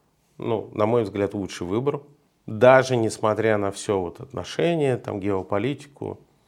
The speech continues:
ну, реально лучший выбор, то это шестьдесят-восемьдесят тысяч, это будет, ну, такой средненький ценовой сегмент. За сто-сто двадцать тысяч можно взять отличный телевизор, который прослужит там лет пятнадцать, и ничего ему не будет.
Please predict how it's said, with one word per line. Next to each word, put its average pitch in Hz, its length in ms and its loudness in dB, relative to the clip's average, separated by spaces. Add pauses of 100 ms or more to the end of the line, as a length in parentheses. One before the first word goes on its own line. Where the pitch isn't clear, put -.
(240)
ну, 120 140 0
реально 104 400 4
лучший 101 360 -4
выбор, 87 300 -8 (180)
то 147 260 2
это 151 680 4
шестьдесят-восемьдесят 131 1900 2
тысяч, 175 420 -8
это 147 200 -2
будет, 107 460 -8 (200)
ну, 131 140 -12
такой 101 340 -12
средненький 110 640 -4
ценовой 95 480 -8
сегмент. 95 520 -12 (120)
За 123 280 6
сто-сто 139 540 2
двадцать 139 560 2
тысяч - 380 -8
можно 123 320 2
взять 117 320 0
отличный 120 500 -2
телевизор, 131 440 0
который 110 320 -2
прослужит 113 540 -4
там 104 200 -4
лет 123 260 2
пятнадцать, 127 600 -4
и 120 100 -4
ничего 110 540 -4
ему 98 240 -4
не 95 140 -6
будет. 95 360 -12